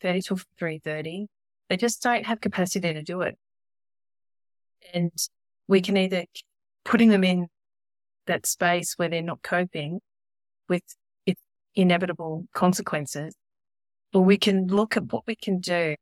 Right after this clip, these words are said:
to relieve that pressure on them. Maybe they come home early on a Wednesday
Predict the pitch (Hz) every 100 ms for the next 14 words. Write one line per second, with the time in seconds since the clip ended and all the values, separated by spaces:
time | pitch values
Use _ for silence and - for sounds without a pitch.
0 | _ _ - - 185 170 170 190 185 -
1 | - 170 175 185 175 165 156 _ _ 135
2 | _ _ _ _ _ _ _ _ _ _
3 | _ _ _ 165 185 196 202 - 202 185
4 | 185 170 165 165 165 160 156 156 160 -
5 | 143 117